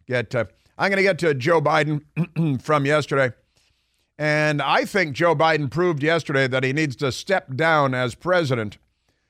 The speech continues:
He's not up to the job. Nikki Haley's big defeat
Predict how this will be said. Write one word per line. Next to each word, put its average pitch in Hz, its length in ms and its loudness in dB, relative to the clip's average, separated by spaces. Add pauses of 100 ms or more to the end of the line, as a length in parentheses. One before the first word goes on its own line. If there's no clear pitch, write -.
He's 135 240 -2
not 160 260 0
up 151 200 -2
to 147 100 -4
the 123 100 -4
job. 123 480 0 (640)
Nikki 202 380 0
Haley's 185 480 2
big 156 320 -2
defeat 156 600 -4